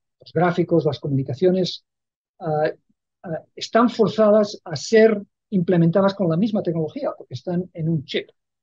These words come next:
Como es el caso que la velocidad de computación es generalmente la función prioritaria, entonces esto obliga a escoger una tecnología muy avanzada que a la vez es muy cara.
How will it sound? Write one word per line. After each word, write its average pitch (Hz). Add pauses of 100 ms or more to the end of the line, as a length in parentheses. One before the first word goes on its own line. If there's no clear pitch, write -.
(1040)
Como 190
es -
el 247
caso 175
que 160
la 147
velocidad 156
de 226
computación 202
es 190
generalmente 208
la 147
función 196
prioritaria, 151 (720)
entonces 208
esto 220 (260)
obliga 185
a 135
escoger 196
una 196
tecnología 180
muy 196
avanzada 180
que -
a 151
la 143
vez 170
es -
muy 139
cara. 160